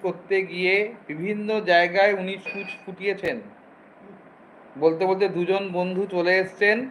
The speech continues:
দুই বন্ধুকে TikTok কিচেন এবং ব্লগের পক্ষ থেকে স্বাগত জানাই, বন্ধু। আমার বসতে বসতে একটু দেরি হয়ে গেছে আজকে। অঙ্কুশ চট্টোপাধ্যায়, "স্যার, আমি চলে এলাম সর্বপ্রথম।" হ্যাঁ, অঙ্কুশ, তুমি কেমন আছো?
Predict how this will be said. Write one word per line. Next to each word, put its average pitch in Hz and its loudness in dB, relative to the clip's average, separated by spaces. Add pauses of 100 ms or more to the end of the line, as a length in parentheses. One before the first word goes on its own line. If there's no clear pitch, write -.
(140)
দুই 170 -6
বন্ধুকে 180 0
TikTok 185 -2
কিচেন 180 -6
এবং 185 -2
ব্লগের 160 2 (100)
পক্ষ 175 -6
থেকে 196 0 (580)
স্বাগত 170 2
জানাই, 185 2
বন্ধু। 190 -4 (480)
আমার 175 6
বসতে 165 -4
বসতে 190 -2
একটু 185 -6
দেরি 160 -2
হয়ে 185 2
গেছে 180 2
আজকে। 196 2 (840)
অঙ্কুশ 185 -2
চট্টোপাধ্যায়, 190 2
"স্যার, 175 4
আমি 175 4 (100)
চলে 185 0
এলাম 190 2
সর্বপ্রথম।" 175 0 (720)
হ্যাঁ, 180 8
অঙ্কুশ, 175 -4 (100)
তুমি 190 -8
কেমন 185 -2
আছো? 190 2